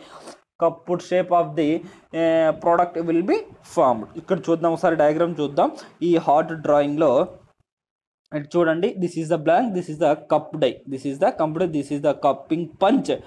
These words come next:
this is the scrap, uh, webbing, this is the blanking punches, this is, these are all the blanking punches. అంటే ఏందంటే ఇక్కడ మనం ఈ డైస్ మీద ఒక బ్లాంక్ ప్రోడక్ట్ అనేది మనం ఇక్కడ ప్లస్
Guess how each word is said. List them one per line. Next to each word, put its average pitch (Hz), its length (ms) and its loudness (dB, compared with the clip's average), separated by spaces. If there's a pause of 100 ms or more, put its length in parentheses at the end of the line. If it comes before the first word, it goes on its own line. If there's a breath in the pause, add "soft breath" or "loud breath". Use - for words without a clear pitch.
(380 loud breath)
this 165 200 -6
is 160 120 -2
the 160 160 4
scrap, 170 680 2 (280)
uh, 151 180 4
webbing, 160 400 -4
this 170 200 -2
is 160 120 -6
the 139 140 6 (640 soft breath)
blanking 185 500 2 (100)
punches, 127 300 -2 (100)
this 139 220 -8
is, 147 80 -2 (160)
these 143 240 -6
are 139 140 6
all 139 160 2
the 220 120 0
blanking 131 320 -2
punches. 113 220 -8 (120)
అంటే 190 220 -2 (140)
ఏందంటే 202 400 0 (140)
ఇక్కడ 190 180 0 (300)
మనం 165 180 -2 (140)
ఈ - 20 4 (140)
డైస్ 165 260 2 (100)
మీద 175 140 0 (260)
ఒక 147 180 2 (140)
బ్లాంక్ 151 340 2
ప్రోడక్ట్ 156 420 0
అనేది 160 280 -4
మనం 151 140 -4
ఇక్కడ - 160 -2 (560 loud breath)
ప్లస్ 160 180 -2